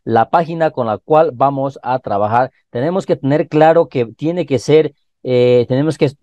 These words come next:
vamos a subir, mejor dicho, el primer paso es identificar la página con la cual vamos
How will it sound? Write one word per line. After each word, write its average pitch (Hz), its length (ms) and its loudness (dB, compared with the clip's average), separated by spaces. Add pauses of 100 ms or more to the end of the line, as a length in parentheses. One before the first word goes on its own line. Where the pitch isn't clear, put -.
vamos 170 340 -2
a 143 120 -6
subir, 147 260 -6
mejor 135 260 -4
dicho, 139 300 -8
el 117 80 -10
primer 165 320 -2
paso 175 320 0
es 175 240 -2 (220)
identificar 131 760 -2
la 120 360 -2
página 160 520 -4
con 117 200 -8
la 98 200 -8
cual 151 320 2 (240)
vamos 156 540 -2